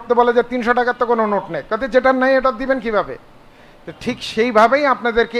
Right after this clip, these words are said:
এই জিনিসগুলি বিশ্লেষণ করে মানুষের কাছে উপস্থাপন করতে হবে। মনে রাখতে হবে, আপনি কিন্তু একটা সমাজের নেতা, আপনার গ্রহণযোগ্যতা বাড়বে যখন আপনি দালিলিক ভিত্তিতে প্রমাণ দিতে পারবেন,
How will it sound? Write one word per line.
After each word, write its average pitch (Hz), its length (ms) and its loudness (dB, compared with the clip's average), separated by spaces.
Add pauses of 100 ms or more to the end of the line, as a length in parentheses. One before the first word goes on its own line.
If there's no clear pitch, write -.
(100)
এই 202 120 -6
জিনিসগুলি 214 420 -8
বিশ্লেষণ 180 600 -12
করে 170 340 -2 (760)
মানুষের 190 420 -2
কাছে 220 200 -2
উপস্থাপন 214 520 -4
করতে 160 220 -8
হবে। 120 260 -6
মনে 214 200 2
রাখতে 208 240 0
হবে, 151 200 0
আপনি 180 320 -2
কিন্তু 214 220 -2
একটা 196 240 -2
সমাজের 180 420 -6
নেতা, 175 400 -6 (720)
আপনার 175 320 0
গ্রহণযোগ্যতা 220 680 2
বাড়বে 196 360 2
যখন 202 340 -2
আপনি 214 320 0
দালিলিক 196 480 0
ভিত্তিতে 208 420 -4
প্রমাণ 190 340 -2
দিতে 175 220 -4
পারবেন, 170 420 2